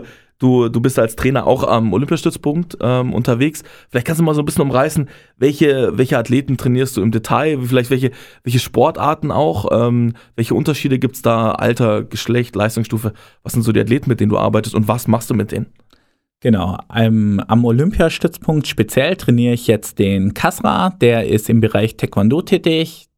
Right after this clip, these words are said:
Speaker 2: den betreue ich auch gerade für die Olympischen Spiele in Tokio. Sonst betreue ich noch eine M-M-A-Athletin, die aktuell schon zweimal hintereinander Juniorenweltmeisterin geworden ist. Ähm, zusätzlich habe ich auch noch zwei Profifußballspieler.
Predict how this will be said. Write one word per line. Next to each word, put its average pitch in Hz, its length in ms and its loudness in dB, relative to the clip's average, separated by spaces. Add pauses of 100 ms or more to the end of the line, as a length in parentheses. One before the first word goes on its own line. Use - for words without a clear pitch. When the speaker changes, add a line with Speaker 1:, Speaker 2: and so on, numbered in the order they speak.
Speaker 2:
den 113 300 2
betreue 113 480 0
ich 120 160 -4
auch 113 160 0
gerade 113 380 0
für 110 220 0
die 104 200 0
Olympischen 120 540 0
Spiele 110 480 0
in 95 640 -2
Tokio. 208 560 0 (580)
Sonst 123 360 0
betreue 120 420 0
ich - 180 -4
noch 117 360 0
eine 107 440 0
M-M-A-Athletin, 135 1400 0
die 110 480 2
aktuell 113 540 0
schon 113 240 2
zweimal 117 360 0
hintereinander 117 640 2
Juniorenweltmeisterin 147 1300 0
geworden 143 480 2
ist. 143 380 -4 (520)
Ähm, 113 280 2
zusätzlich 123 640 2
habe 117 120 2
ich - 140 -4
auch 107 160 0
noch 107 180 2
zwei 104 460 0
Profifußballspieler. 101 1160 -2